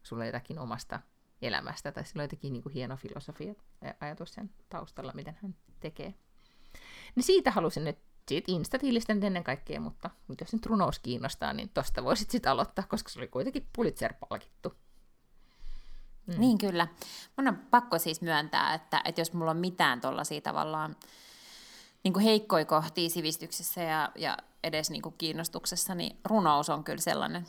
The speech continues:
Speaker 2: Joskus mä aina sit saatan ottaa jonkun runokirjan käteen ja niinku lukea sieltä yhden, ja sit mä oon ihan silleen, että en mä vaan niinku tajuu, et ei, mä en, tää,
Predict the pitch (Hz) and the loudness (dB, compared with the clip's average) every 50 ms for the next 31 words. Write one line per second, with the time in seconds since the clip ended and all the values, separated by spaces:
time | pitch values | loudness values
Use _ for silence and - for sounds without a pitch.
0 | - 220 240 277 311 294 - 277 - 214 185 175 180 175 170 170 175 - 175 170 | -2 2 4 4 4 4 0 0 4 6 6 6 6 4 2 0 2 4 2 2
1 | 170 165 160 160 160 - 151 143 147 151 147 151 156 156 156 143 139 - 143 131 | 2 2 -2 -2 -2 0 2 2 2 2 0 -2 -6 -2 0 -2 -2 -2 -4 -8
2 | 131 - - 131 - - - 123 - - - - 98 - - - 147 147 147 143 | -8 -6 -6 -8 -4 -2 -4 -2 -2 -4 -6 -6 -8 -10 -8 -6 -4 -4 -4 -4
3 | - 143 139 151 - - - - 143 - - 143 139 147 - 160 165 - - 170 | -2 -2 -2 -2 -2 -4 -4 -4 -4 -4 -10 -10 -8 -8 -8 -8 -8 -10 -6 -6
4 | 156 151 147 156 - 170 170 - - 240 196 196 254 269 254 240 208 190 170 165 | -6 -6 -6 -6 -8 -8 -8 -4 0 2 4 4 4 4 6 6 4 4 2 0
5 | 156 - 156 - - - 127 131 131 135 135 139 143 - 185 - 262 247 - - | -2 -2 -4 -2 2 4 4 4 4 2 -2 -2 -2 -4 -2 0 0 -2 0 0
6 | 269 254 202 180 180 - - 285 262 | 2 2 2 2 0 -2 -2 0 0